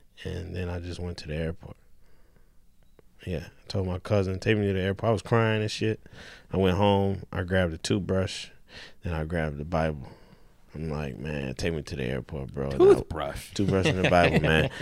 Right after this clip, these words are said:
Speaker 2: <laughs>
Speaker 1: 'Cause I was scared. I didn't know what to expect. I didn't, I ain't plan shit out. And I went to Delta. I'm like, "Yo, how much for a ticket to L A right now?"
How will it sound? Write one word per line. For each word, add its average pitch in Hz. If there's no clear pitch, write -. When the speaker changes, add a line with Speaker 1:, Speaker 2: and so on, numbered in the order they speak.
Speaker 2:
<laughs> -
Speaker 1:
'Cause 82
I 92
was 85
scared. 110
I 87
didn't 95
know 95
what 107
to 113
expect. 95
I 76
didn't, 87
I 92
ain't 87
plan 98
shit 101
out. 92
And 76
I 62
went 85
to 90
Delta. 87
I'm 82
like, 80
"Yo, 78
how 87
much 95
for 92
a 82
ticket 82
to 80
L 80
A 78
right 78
now?" 69